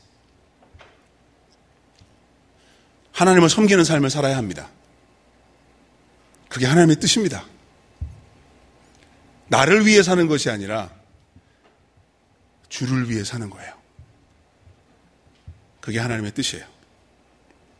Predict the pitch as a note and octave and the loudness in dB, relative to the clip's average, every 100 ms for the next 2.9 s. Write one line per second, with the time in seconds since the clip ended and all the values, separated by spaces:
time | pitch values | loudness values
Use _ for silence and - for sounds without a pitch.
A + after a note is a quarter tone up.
0 | _ - - - - - D#3 F#3+ F#3+ F3+ | _ -20 -18 -18 -6 2 4 6 6 6
1 | D#3+ C#3 F3 - F#3+ F3 D#3 C#3 - D3+ | 4 4 4 2 2 2 2 0 0 0
2 | B2+ A2+ C3 A2 G2+ G#2 G2+ F2+ | 0 0 -4 -6 -8 -8 -10 -12